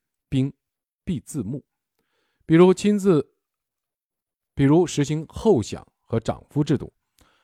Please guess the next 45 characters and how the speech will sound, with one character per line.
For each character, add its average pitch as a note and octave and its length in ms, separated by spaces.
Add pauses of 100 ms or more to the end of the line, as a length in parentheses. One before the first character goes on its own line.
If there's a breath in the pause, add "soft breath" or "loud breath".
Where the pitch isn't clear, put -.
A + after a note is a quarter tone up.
(220)
饷 F2 340
就 A2+ 140
是 G#2 140
饷 D#2 100
银 D2+ 180
啊。 G2+ 200 (400)
这 A3+ 160
些 C3 160
创 G#2 220
新 G#2 180 (160)
都 G#2+ 140
是 G#2 100
军 C#3 240
事 C#3 120
门 F#2 140
外 G#2+ 160
汉 F2 200 (160)
曾 B2+ 180
国 A2 100
藩 A2 180 (100)
殚 B2 200
精 A2 220
竭 D#2+ 160
虑、 E2+ 260
集 F#2+ 220
思 F#2+ 160
广 D#2+ 260
益 F#2+ 100
的 D#2+ 100
结 - 160
果。 - 180 (580 soft breath)
事 C#3+ 220
实 G2 160
证 F2 160
明， - 80 (380)
曾 G3+ 160
国 F#3+ 80
藩 F#3+ 120
的 E3+ 80
思 G#3 200
路 G3 240
非 G#2 260
常 D#2 180
高 D#2 200
明， D#2+ 120